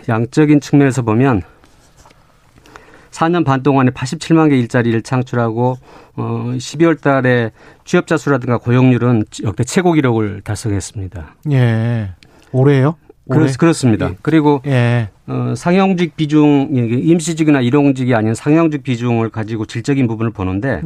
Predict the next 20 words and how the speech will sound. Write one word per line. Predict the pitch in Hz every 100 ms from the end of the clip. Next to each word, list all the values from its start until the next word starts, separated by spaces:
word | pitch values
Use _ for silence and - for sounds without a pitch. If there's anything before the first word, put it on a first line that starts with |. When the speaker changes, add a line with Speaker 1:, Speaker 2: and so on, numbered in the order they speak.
| 127
Speaker 2:
예. | 123 110 175 _ _ _ _ - _ - _ _
Speaker 1:
그 | -
부분도, | 135 143 143 139 131 120
어, | 110
사상 | 135 143 143
최고치를 | 160 156 - 131
기록했고요. | 117 107 101 - 127 117
그다음에 | - 107 110 107 110 - - - _
고용보험 | 123 135 143 135 123 117 120 113 107
가입자 | 117 127 127 123
수도 | 113 120 117 107 110 113 107 107 -
천오백만 | 156 156 147 120 107
명을 | 101 98 101
육박하게 | 101 - 107 - 113
되었습니다. | 98 95 - 98 87 85 90
Speaker 2:
아, | 127 117 113 113 117 120 117 117
상용직 | - 208 233 233 208 165 _ _ _
숫자도 | - 175 - - 143 131 151
많이 | 110 113 131
늘어났다? | 120 104 101 - 135 127